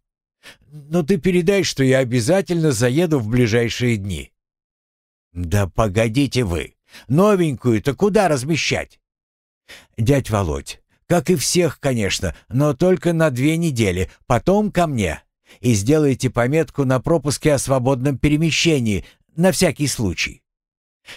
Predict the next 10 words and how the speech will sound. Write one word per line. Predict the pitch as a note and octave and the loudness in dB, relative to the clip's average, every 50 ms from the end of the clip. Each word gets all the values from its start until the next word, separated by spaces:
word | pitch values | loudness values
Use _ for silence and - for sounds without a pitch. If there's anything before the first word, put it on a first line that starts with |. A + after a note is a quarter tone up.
| - | -12
С | - - - | -10 -8 -2
той | - F#2 E2 | 0 0 0
стороны | - - - E2+ D2+ D2+ D#2 D#2+ D#2+ D2 | 0 -2 -2 -2 -2 0 0 0 0 0
забора | D2+ D#2+ D2 D2 F2 F2 E2+ D2+ | 0 0 0 0 0 0 0 0
помолчали, | - F2+ E2+ F2 F2+ F#2+ - - D3+ D#3+ D#3 D3+ D#3 C#3 - - _ - | 0 0 0 0 0 0 -2 0 0 0 2 2 0 -2 -4 -8 _ -4
потом | - C3+ - D#3+ D#3 D3 A#2+ | -4 -2 0 0 0 0 2
голос | G#2 C#3 D3 D3 C#3+ - - - | 2 2 2 2 0 -2 -4 -2
недовольно | C3 C3 G#2 A2 G2+ F#2+ G#2 G#2+ G2+ G#2 - | -2 0 2 2 0 0 0 0 0 -2 -2
пробурчал. | - G#2 F2 E2 G2 F2 - - F2 C2 B1 C2 _ _ _ _ _ _ _ _ _ _ _ _ _ _ _ C#2+ | -2 -2 0 0 -2 -2 -2 -4 -4 -4 -6 -8 _ _ _ _ _ _ _ _ _ _ _ _ _ _ _ -10
«Лады, | D2+ D#2 E2 F2+ G#2+ B2 C3+ G#2 E2+ D#2+ D2 C2+ - | -6 -2 0 2 2 2 2 0 0 -2 -2 -4 -6